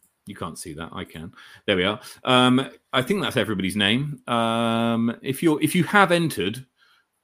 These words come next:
but your name isn't on that list,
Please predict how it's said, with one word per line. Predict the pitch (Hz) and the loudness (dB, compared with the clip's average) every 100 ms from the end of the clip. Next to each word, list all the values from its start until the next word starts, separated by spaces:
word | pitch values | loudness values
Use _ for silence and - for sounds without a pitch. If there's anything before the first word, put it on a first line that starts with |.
| - | 4
but | 117 120 - | 4 4 -2
your | 131 127 123 120 113 110 107 _ - | -2 0 2 2 2 0 -4 _ -4
name | 117 127 127 120 117 - | 0 2 2 0 -2 -4
isn't | 123 117 117 - - | -2 -2 -4 -8 -6
on | 120 113 | -2 -2
that | 113 - | -2 -4
list, | 101 107 85 104 - - | -4 -4 -4 -8 -16 -20